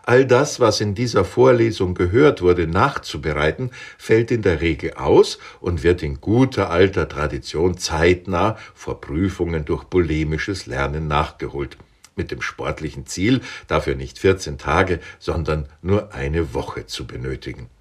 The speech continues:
So ist es gute Tradition. Und die Lehrenden, die Professorinnen und Professoren,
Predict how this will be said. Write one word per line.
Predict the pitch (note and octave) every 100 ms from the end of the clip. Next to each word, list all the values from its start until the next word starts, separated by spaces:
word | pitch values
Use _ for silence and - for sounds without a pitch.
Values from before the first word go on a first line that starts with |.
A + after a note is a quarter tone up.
| _ _ _
So | - - A#2 B2+
ist | B2 G#2 - A#2+
es | A#2+ -
gute | - F#2+ F#2 F2+ D#2+
Tradition. | - C#2 - - - B1+ - - _ _ _ _ _ _ _ _ _
Und | - -
die |
Lehrenden, | B1+ C2 D#2 F2 F#2 F#2 F#2+ G2 F#2 - -
die | -
Professorinnen | - - D#2 - F2 A2 A2 G2+ F2+
und | D#2+ C#2+
Professoren, | D#2 D2 C#2+ - F#2+ A2 A2